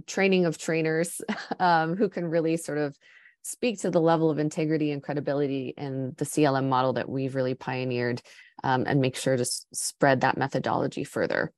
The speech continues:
Um, Solange, I don't know if there's anything else I've missed that you want to add.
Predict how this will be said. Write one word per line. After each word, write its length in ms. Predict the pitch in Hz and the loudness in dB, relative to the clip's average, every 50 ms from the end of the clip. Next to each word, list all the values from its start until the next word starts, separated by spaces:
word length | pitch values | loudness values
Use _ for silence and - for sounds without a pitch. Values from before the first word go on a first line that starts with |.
| _ _ _ _ _ _ _ _ _ _ _ _ _ _ _ _ _ _ _ | _ _ _ _ _ _ _ _ _ _ _ _ _ _ _ _ _ _ _
Um, 280 | - 160 160 156 160 156 | 0 2 4 4 2 0
Solange, 400 | - - 190 214 262 302 277 262 | 0 -2 -2 0 0 -2 -2 -2
I 60 | 233 | 0
don't 160 | 247 294 - | 0 0 2
know 80 | 240 220 | 0 -2
if 80 | - | 0
there's 180 | - 185 170 170 | 0 -2 0 0
anything 300 | 170 160 175 - 160 156 | 0 -2 0 -2 -2 -2
else 280 | 151 143 139 - - - - | -2 -2 -4 -8 -8 -6 -6
I've 140 | 156 - | -2 0
missed 220 | 151 - 147 - - | 0 0 0 -2 -8
that 100 | - - | -8 -6
you 60 | - | -6
want 140 | 156 147 147 | -6 -6 -4
to 80 | - | -4
add. 280 | 151 - - - - | -4 -4 -4 -4 -6